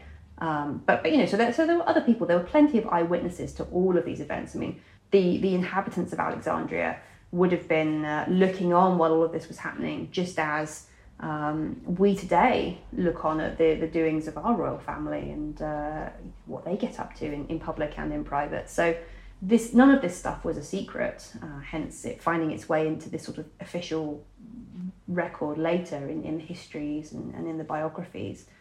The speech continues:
Uh, so yes, it, it is very sad. Plutarch's life of Antony is very interesting in this respect because he does go into a huge amount of detail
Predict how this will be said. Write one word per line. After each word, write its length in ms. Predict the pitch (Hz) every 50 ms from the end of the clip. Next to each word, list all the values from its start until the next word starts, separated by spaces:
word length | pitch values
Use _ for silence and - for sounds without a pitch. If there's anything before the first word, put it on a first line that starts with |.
| _ - - - _ _ _ _ _ _ _ _ -
Uh, 300 | 175 175 170 170 - -
so 240 | - - - 208 202
yes, 480 | 220 233 277 294 277 269 233 - -
it, 340 | 254 247 247 - - - - -
it 140 | 269 277 370
is 160 | 415 - -
very 280 | - 302 311 302 294
sad. 580 | 285 - 254 247 294 339 277 190 151 143 - - - _ - - - -
Plutarch's 420 | - 285 269 269 247 - - -
life 340 | 233 220 240 233 190 175 -
of 100 | - 190
Antony 300 | 196 202 214 - 196 185
is 60 | 180
very 240 | 190 190 185 - -
interesting 420 | 190 190 - 208 190 - 214 196
in 60 | 196
this 180 | 196 196 190 -
respect 520 | 190 185 - - 185 180 - - - -
because 640 | - 180 - 190 180 180 180 180 - - - - - - _ _ -
he 360 | - - - 196 196 196 185
does 360 | 185 190 185 202 214 202 214
go 200 | - 185 180 180 175
into 500 | 175 175 170 - - 175 170 170 165 -
a 60 | -
huge 340 | - - - 220 247 240 -
amount 160 | 214 202 -
of 80 | 180 -
detail 640 | 185 185 - - 190 170 165 156 151 156 156 -